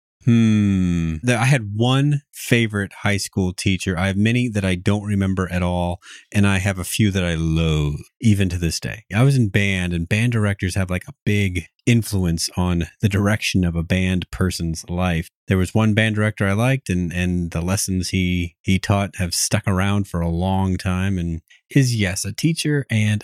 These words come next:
a band director, but not, I didn't live very close to uncles and aunts and that sort of thing. So I didn't really have a steady influence on that score. And,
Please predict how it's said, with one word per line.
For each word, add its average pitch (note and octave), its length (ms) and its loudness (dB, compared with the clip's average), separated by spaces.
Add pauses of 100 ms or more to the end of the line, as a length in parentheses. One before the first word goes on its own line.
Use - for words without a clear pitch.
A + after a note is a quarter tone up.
a F#2+ 120 -2 (380)
band G#2+ 300 2
director, F2+ 560 -4
but G2+ 180 -4
not, C#3 300 0 (280)
I B2+ 60 2
didn't A#2 200 2
live G2+ 260 -2 (100)
very G2 180 2
close G2+ 380 -2
to E2+ 360 -6 (320)
uncles F#2+ 320 0
and E2+ 160 -8
aunts F#2 320 -2
and F2+ 80 -2
that F#2+ 160 -4
sort G2+ 200 -4
of - 80 -8
thing. G2+ 180 0
So F#2 140 -4
I F2+ 60 -2
didn't G#2 280 -2 (140)
really F#2 220 0
have F#2 180 -2
a F2+ 40 -6
steady E2+ 440 -2
influence E2+ 480 -4
on D#2+ 400 -8
that D2+ 240 -6
score. F2 760 -2 (540)
And, F2+ 540 0